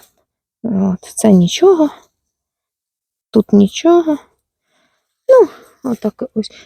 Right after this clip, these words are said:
Багато, до речі, в цьому році редьки, е, пішло просто в корінці. Нема редьки. Ну, є, в принципі, є. На салати нам вистачить. Е, і я ще й, е, полола там, де,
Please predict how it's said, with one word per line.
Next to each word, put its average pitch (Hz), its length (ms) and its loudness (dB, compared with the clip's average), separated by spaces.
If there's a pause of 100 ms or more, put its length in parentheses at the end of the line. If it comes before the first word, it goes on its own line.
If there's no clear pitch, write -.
Багато, 240 380 2
до 226 100 2
речі, 226 260 -2
в 196 60 -8
цьому 214 280 0
році 202 300 -2
редьки, 208 460 -4 (800)
е, 180 280 0
пішло 208 400 2
просто 202 560 0 (140)
в 180 320 4 (760)
корінці. 220 560 0 (640)
Нема 196 280 0
редьки. 196 420 -2 (840)
Ну, 427 160 2 (160)
є, 403 400 2
в - 120 -16
принципі, 277 420 -2
є. 294 200 0
На 185 140 -4
салати 254 480 0
нам 226 260 4 (340)
вистачить. 226 580 2
Е, 190 180 4
і 196 160 2
я 233 200 2
ще - 200 -2
й, 208 280 2
е, 190 200 2
полола 214 540 2
там, 202 320 0
де, 196 260 0